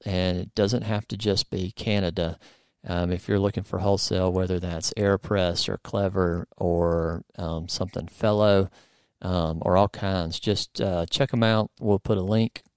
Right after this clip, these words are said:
Um, and then, of course, if you wanna follow Eight Ounce Coffee, it's just Eight Ounce Coffee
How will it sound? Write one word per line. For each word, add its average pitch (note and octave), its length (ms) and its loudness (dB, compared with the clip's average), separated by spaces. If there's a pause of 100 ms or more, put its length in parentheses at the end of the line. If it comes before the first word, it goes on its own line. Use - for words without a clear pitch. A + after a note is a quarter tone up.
(240)
Um, F2 440 -2 (100)
and G2 140 0
then, F#2+ 80 2
of F#2 100 -6
course, F#2+ 220 -2
if - 100 -20
you G2+ 60 4
wanna F#2+ 120 4
follow G2+ 320 2
Eight G2 120 2
Ounce F2+ 200 -2
Coffee, F2+ 540 -2
it's - 300 -8
just - 440 -4
Eight G#2+ 180 -4
Ounce A2 200 -2
Coffee A#2+ 500 -2